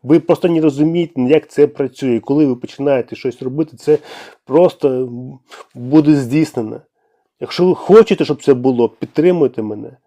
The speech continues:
Хапайтеся за ту соломку, яку вам пропонують. Хапайтеся за ті двері, які я вам відчин-, відчиняю. Немає значення, наскільки я не готовий для цього, і ви вважаєте, що я не готовий. Якщо ви будете мене підтримувати, навіть таку людину, як я підтримую,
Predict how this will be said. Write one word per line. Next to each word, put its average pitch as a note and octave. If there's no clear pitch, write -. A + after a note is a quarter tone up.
Хапайтеся F3+
за C3
ту B2+
соломку, C3+
яку C3
вам C3
пропонують. B2+
Хапайтеся D3
за B2+
ті B2+
двері, C3+
які C3
я C3
вам C3+
відчин-, B2+
відчиняю. C3
Немає E3
значення, C#3+
наскільки C3+
я B2+
не B2+
готовий D3+
для A#2+
цього, A2+
і C3+
ви C#3
вважаєте, B2
що -
я A2+
не A2+
готовий. A#2+
Якщо E3
ви F3
будете C3+
мене D3+
підтримувати, D#3
навіть C3+
таку -
людину, C3+
як B2
я D3
підтримую, B2+